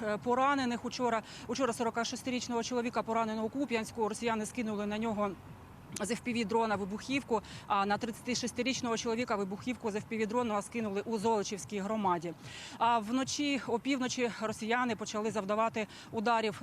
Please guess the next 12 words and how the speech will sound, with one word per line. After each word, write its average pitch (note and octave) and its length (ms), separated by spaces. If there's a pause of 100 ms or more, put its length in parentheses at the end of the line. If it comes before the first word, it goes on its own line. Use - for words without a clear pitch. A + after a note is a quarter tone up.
шахедами. A#3+ 580
Шахеди G#3+ 320
полетіли G#3+ 460
на G#3+ 120
Балаклію. A3+ 600 (300)
Два A#3 180
шахеди A3+ 320
поцілили G#3+ 460
по G#3+ 120
центру A#3 340
Балаклії, A#3 560
по G#3+ 300